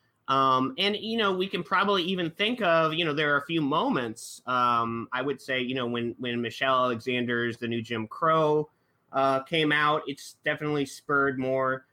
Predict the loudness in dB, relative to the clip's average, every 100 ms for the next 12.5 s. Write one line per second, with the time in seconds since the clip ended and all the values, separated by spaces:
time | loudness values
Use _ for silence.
0 | _ -10 -4 0 0 -2 -6 -2 0 2
1 | 2 0 -4 -8 _ _ _ _ -2 0
2 | 0 0 -2 -2 -2 0 0 0 0 0
3 | 0 2 0 0 0 0 2 2 2 2
4 | 2 0 -2 0 2 2 2 0 -2 -4
5 | -6 -2 2 2 4 2 0 -2 0 0
6 | 0 -2 -2 -2 0 0 -2 -2 -2 -2
7 | -4 -4 -4 -4 -4 -4 -4 -4 -2 0
8 | 0 -2 -2 0 0 -2 -2 0 0 0
9 | -2 -2 -2 0 0 0 0 -4 -10 -6
10 | -2 0 -2 -2 -2 -2 0 0 0 -4
11 | -6 -6 -2 0 0 -2 -2 0 -2 -6
12 | -4 -2 -2 -2